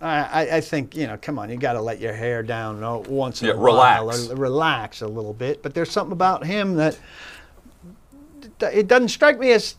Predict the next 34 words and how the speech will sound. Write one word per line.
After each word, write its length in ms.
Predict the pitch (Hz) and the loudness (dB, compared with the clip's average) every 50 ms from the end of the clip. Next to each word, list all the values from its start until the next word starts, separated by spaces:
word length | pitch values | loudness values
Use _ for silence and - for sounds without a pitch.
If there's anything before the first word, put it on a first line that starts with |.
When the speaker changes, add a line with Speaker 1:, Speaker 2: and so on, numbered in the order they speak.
| _ | _
Speaker 1:
tight. 540 | - - - 302 339 302 - - - - - - _ _ _ _ _ _ _ 320 240 | -6 0 2 4 4 4 2 0 -6 -16 -20 -20 _ _ _ _ _ _ _ -16 -16
You 320 | 185 - - 214 226 233 | -16 -16 -14 -6 -4 -2
know, 80 | 208 196 | -2 -2
it's, 180 | 190 - - | -4 -6 -8
it's 240 | 226 190 190 185 - | -6 -6 -6 -6 -4
not 180 | 233 240 254 233 | -2 0 2 2
a 100 | 175 151 | 0 0
tight 520 | - - - - 247 285 262 - - 160 | -4 -8 0 2 2 2 2 0 -6 -6
discipline. 640 | 127 139 113 - - 113 - - 123 123 139 185 180 - _ _ _ _ - - - _ _ - | -4 -4 -4 -4 -8 -12 -12 -10 -8 -8 -6 -8 -8 -12 _ _ _ _ -20 -20 -20 _ _ -2
I 60 | 160 175 | 0 2
mean, 140 | 170 170 170 | 2 2 0
I, 240 | - - 170 185 185 | 4 4 4 6 10
it 140 | 214 196 185 | 10 10 10
is 320 | 208 247 294 285 214 156 | 12 10 10 10 10 10
a 140 | 175 160 147 | 8 8 8
tight 480 | 139 - - 170 170 170 151 - - 127 | 4 2 4 6 6 6 6 2 -4 -4
discipline. 640 | 135 123 113 - - 110 - - 110 107 104 104 - - | -4 -4 -4 -6 -10 -14 -12 -12 -12 -12 -12 -12 -4 0
Like, 220 | 160 147 123 - - - - - - - - - _ _ _ _ - - - - - _ _ _ 127 | 0 0 0 -2 -8 -18 -20 -20 -20 -20 -20 -20 _ _ _ _ -20 -20 -20 -20 -20 _ _ _ 4
the, 160 | 131 143 127 120 - _ - - - - - - - - - - - _ _ _ _ _ _ - - - | 4 4 4 4 -4 _ -20 -20 -20 -20 -20 -18 -16 -16 -16 -20 -20 _ _ _ _ _ _ -20 -20 -14
uh, 200 | - - 117 120 | -10 -8 -6 -4
the 120 | 123 123 | 4 6
Speaker 2:
I'm 140 | 196 214 202 | 6 6 6
sure 160 | - 233 240 | 6 2 0
it's 120 | 220 - | 4 4
evolved. 520 | 185 143 147 190 214 202 - 233 233 - - | 4 6 8 8 8 8 6 4 4 8 8
Speaker 1:
It's 180 | 220 214 - | 8 10 12
a, 200 | 226 214 185 143 - - - - | 10 10 10 8 2 -2 8 8
it's 240 | 214 202 208 - | 8 10 10 10
a, 200 | 208 196 185 175 147 - - - | 10 10 10 8 4 -2 4 8
uh, 220 | 180 175 170 - | 10 10 10 8
certainly 520 | - - - - 302 262 - 190 185 165 | 6 4 6 6 6 8 8 8 8 10
a 100 | 151 147 | 8 8
packed-in 1120 | 135 - - - - 233 240 202 190 180 - - - 185 - 196 190 180 165 160 147 139 127 | 6 2 0 4 6 8 10 10 8 6 4 -2 -8 -2 2 4 6 6 6 4 2 2 6
discipline. 580 | 135 185 175 - - - - - - - - | 8 8 8 8 4 -2 -6 -10 -16 -20 -20